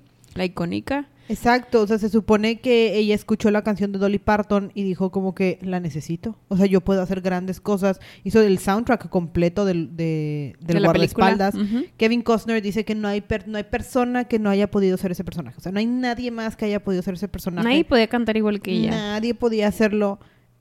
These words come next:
Speaker 2: Y la canción, o sea, el hit fue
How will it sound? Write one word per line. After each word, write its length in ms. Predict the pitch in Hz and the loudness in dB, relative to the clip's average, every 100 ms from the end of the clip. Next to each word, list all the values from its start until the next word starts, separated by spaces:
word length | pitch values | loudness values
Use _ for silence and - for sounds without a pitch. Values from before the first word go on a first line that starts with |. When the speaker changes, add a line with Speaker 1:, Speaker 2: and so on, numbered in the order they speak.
| - | -2
Speaker 2:
Y 240 | 240 226 | 2 4
la 140 | 208 196 | 4 4
canción, 340 | 196 185 202 | 2 4 2
o 80 | 220 | 2
sea, 140 | 202 190 | 0 0
el 120 | 185 | -2
hit 340 | - 247 247 | 2 2 2
fue 560 | - 226 214 208 202 180 | 0 2 4 4 2 -2